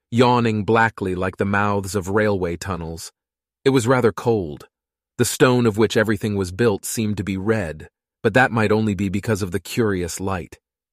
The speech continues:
It was obviously very old. Many of the flat stones that paved the courtyard had cracks across them. None of them fitted closely together, and the sharp corners were all worn off.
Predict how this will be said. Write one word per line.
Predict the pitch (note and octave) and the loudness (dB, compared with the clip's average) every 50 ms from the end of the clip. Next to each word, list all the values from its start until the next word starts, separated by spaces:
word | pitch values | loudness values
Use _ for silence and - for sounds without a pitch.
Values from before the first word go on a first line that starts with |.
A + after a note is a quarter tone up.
| _ _ _ | _ _ _
It | B2 | 2
was | B2 A2+ G#2+ B2 | 4 4 4 4
obviously | A#2 B2 A#2+ A2 A2 G2+ F2+ - - G2 G2 F#2 | 4 4 2 2 0 0 0 -2 -4 -4 -4 -4
very | E2+ E2 F#2 G#2 A2 G#2+ G2+ F2+ E2 E2 | -4 0 2 2 4 2 2 -2 -4 -6
old. | E2 E2 D2+ D2 C#2+ C2 - - _ _ _ _ _ _ _ _ _ _ _ | -6 -8 -8 -10 -12 -16 -18 -20 _ _ _ _ _ _ _ _ _ _ _
Many | A#2 B2 B2+ C3 B2 | 2 4 4 4 2
of | B2 G#2+ | 2 0
the | G2 G#2 | 0 -4
flat | - - B2 A#2 A2+ - - | -2 2 2 2 2 2 -2
stones | - - - A#2+ A2+ A2 G#2+ G#2 G#2 F#2+ E2+ | -8 -2 0 0 2 2 0 0 -2 -2 -2
that | G2+ F2+ - - | -4 -4 -4 -4
paved | - A#2 A2+ A2+ A2 G2 F#2+ | -2 0 0 0 0 -2 -2
the | F#2 G#2 - | -4 -4 -4
courtyard | - - A#2+ A2+ - G#2 G2+ F#2 F2+ F2+ F#2+ F#2 | 0 0 0 0 0 -2 -4 -2 -2 -2 -4 -4
had | F2+ G2 F#2 - | -4 -6 -6 -6
cracks | - - - A#2 A2 G2+ - - - | -6 0 0 0 0 0 -4 -10 -10
across | F#2 - - F2+ E2+ E2+ - - | -10 -6 -6 -6 -6 -6 -8 -8
them. | - E2 D#2 D2+ D#2 _ _ _ _ _ _ _ _ _ _ | -8 -10 -10 -10 -16 _ _ _ _ _ _ _ _ _ _
None | - A#2+ B2+ B2+ | 0 2 4 4
of | B2 G2+ | 2 2
them | F#2 A2 G2+ G2 F#2 | 2 2 2 2 -2
fitted | - - A#2+ A2 G#2+ F#2 - | 0 2 2 4 2 0 0
closely | - A#2+ A2+ G#2+ - - G#2+ G2+ F2+ | 0 2 2 2 0 -2 -4 -4 -4
together, | - G2 E2+ G#2 G2+ F2+ F2+ E2+ E2+ - - - - - | -4 -2 0 0 0 0 -2 -4 -6 -8 -14 -20 -8 -4
and | G2+ A2 | 0 0
the | G#2+ | 0
sharp | G2+ - - C3 A2+ - - | 0 2 2 2 2 2 -2
corners | - - B2 A#2+ A2 G2 F2+ F2 E2+ | -4 -2 -2 0 0 0 -2 -4 -4
were | F#2 G2 G2 G2 | -2 0 2 2
all | G2+ G2+ G2 F#2+ | 2 2 0 0
worn | F#2+ G2+ G2+ G2 G2 | 0 -2 -2 -2 -2
off. | G2 G2 F#2 E2+ E2 - - | -2 -4 -4 -4 -6 -12 -16